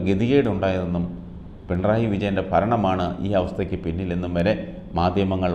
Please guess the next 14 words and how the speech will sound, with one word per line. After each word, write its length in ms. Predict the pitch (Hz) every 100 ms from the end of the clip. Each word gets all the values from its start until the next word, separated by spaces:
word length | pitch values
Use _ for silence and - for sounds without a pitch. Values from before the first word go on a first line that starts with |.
| 82
വാർത്തകൾ 420 | 85 - 92 85 80 - -
പടച്ചുവിട്ടു. 500 | 78 - 85 76 - - - - -
മലയാളത്തിലെ 520 | 113 135 147 151 156 143
മിക്ക 360 | 127 127 - 175 - 117
മുഖ്യധാര 400 | 117 147 139 139 131
മാധ്യമങ്ങളും 480 | 123 123 123 123 113 101
ഇത് 80 | 95
ഏറ്റുപിടിച്ചു. 420 | 98 82 69 - - - - - - - -
ശബരിമലയ്ക്കും 600 | 101 110 117 117 123 120 117
സർക്കാരിനുമെതിരെ 680 | - 110 117 117 107 107 107
തുടരെ 240 | 95 110 120
തുടരെ 220 | 107 117 101
വാർത്തകൾ 360 | 104 120 113 101
എഴുതി. 220 | 104